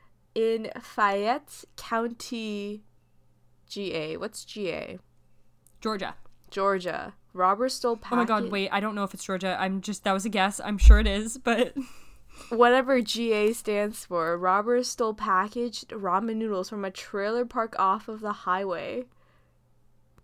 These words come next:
Speaker 1: They stole
Speaker 2: What do you need with
Speaker 1: three hundred thousand
Speaker 2: all that
Speaker 1: packs.
Speaker 2: ramen?
Speaker 1: I don't know. That's so strange.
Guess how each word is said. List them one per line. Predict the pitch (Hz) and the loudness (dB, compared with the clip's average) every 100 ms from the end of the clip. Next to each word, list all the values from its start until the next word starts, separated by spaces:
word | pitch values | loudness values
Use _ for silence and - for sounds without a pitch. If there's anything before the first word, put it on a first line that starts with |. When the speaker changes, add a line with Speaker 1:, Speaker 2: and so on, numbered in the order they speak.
| _ _ - _ _ _ | _ _ -20 _ _ _
Speaker 1:
They | 269 | -2
stole | 269 - 285 262 254 - - | -2 -2 6 8 8 4 -4
Speaker 2:
What | |
do | 277 | 0
you | |
need | 233 285 | 4 4
with | |
Speaker 1:
three | |
hundred | 302 254 - 302 370 | 8 6 6 4 8
thousand | 220 202 233 - 403 | 12 12 12 8 6
Speaker 2:
all | 359 | 10
that | 214 190 | 12 12
Speaker 1:
packs. | 320 330 381 | 10 4 4
Speaker 2:
ramen? | 370 311 190 180 - | 0 -4 -6 -10 -10
Speaker 1:
I | 190 | -6
don't | 208 285 285 | 0 2 2
know. | 262 220 175 | 2 2 2
That's | 185 - | 0 -4
so | - - 240 | -12 -4 -2
strange. | 247 - 226 180 175 196 - | -2 -4 -6 -6 -6 -8 -12